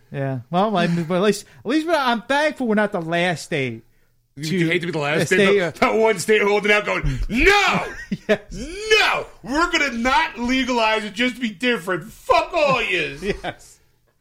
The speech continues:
Speaker 2: All of a sudden, that, you go, you have all the, the homophobes, that population boom. Everyone's moving to that one state. <laughs>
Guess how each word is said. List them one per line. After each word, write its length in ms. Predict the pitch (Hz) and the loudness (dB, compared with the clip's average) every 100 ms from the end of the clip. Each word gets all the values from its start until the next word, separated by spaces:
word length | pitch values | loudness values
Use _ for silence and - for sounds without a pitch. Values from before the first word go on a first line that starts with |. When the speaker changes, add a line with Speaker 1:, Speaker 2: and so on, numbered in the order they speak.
| _ _ _ - | _ _ _ -4
Speaker 2:
All 100 | 190 | -2
of 40 | |
a 60 | 196 | -2
sudden, 320 | 180 170 156 | -4 -4 -4
that, 260 | 147 135 123 | -4 -6 -6
you 140 | 139 | -6
go, 200 | 123 113 104 110 | -6 -6 -8 -8
you 80 | |
have 200 | 123 123 | -6 -4
all 180 | 123 127 | -4 -4
the, 280 | 117 113 113 | -4 -8 -8
the 360 | 113 113 107 104 _ _ _ _ | -14 -10 -10 -12 _ _ _ _
homophobes, 720 | 113 147 143 127 - 123 120 110 - - - | -6 -2 -2 -2 -2 -4 -4 -8 -20 -20 -10
that 280 | 117 - - | -10 -10 -6
population 600 | 190 175 147 156 151 123 | -2 -2 -2 -4 -4 -6
boom. 240 | 107 82 - - | -6 -10 -14 -2
Everyone's 400 | 170 233 233 202 | 0 0 0 -2
moving 200 | 233 214 | -2 0
to 60 | 202 | 0
that 180 | 220 | 0
one 100 | 208 185 | -2 -4
state. 380 | - 190 139 156 - 202 | -2 -2 -2 -10 -10 -10
<laughs> 120 | - | -6